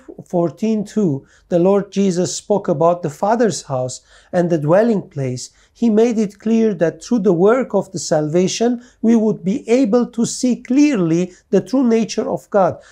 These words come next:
So when he was talking to us that in the Father's house, there are many dwelling places,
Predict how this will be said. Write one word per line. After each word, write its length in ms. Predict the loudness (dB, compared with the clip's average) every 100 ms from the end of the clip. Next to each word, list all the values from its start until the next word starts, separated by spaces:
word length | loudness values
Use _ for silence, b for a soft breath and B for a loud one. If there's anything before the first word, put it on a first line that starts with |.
| B
So 120 | 0
when 200 | 2 4
he 160 | 2 0
was 260 | 0 -2 0
talking 520 | 0 0 -2 -4 -4
to 180 | -8 -2
us 260 | 0 0 0
that 240 | -2 -2 B B
in 180 | -2 2
the 80 | 0
Father's 640 | 0 0 2 4 2 0
house, 440 | -4 -6 -6 -12 -18 B 0
there 160 | 2
are 180 | 4 2
many 340 | 2 4 4
dwelling 440 | 4 2 2 -2 -6
places, 640 | -6 -6 -6 -8 -8 -10